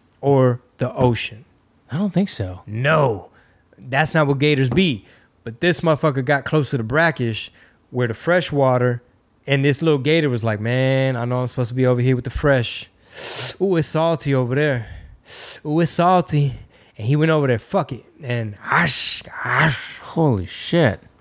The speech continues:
Speaker 1: Yeah, bro.
Speaker 2: I'm still, I'm still amazed that you were actually on this boat in lawn chairs.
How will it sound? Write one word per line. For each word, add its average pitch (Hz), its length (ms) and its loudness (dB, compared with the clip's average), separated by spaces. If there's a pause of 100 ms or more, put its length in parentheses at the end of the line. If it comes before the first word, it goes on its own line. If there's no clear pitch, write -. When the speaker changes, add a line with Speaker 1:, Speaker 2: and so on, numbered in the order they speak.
Speaker 1:
Yeah, 107 360 -2
bro. 101 320 -6 (1000)
Speaker 2:
I'm 160 100 2
still, 151 320 0
I'm - 160 2
still 139 280 0
amazed 123 300 2
that 113 60 -4
you 113 120 0
were 113 60 4
actually 113 260 0
on 110 200 0
this 107 120 -2
boat 107 340 -2
in 104 180 -4
lawn 113 200 0
chairs. 90 440 -6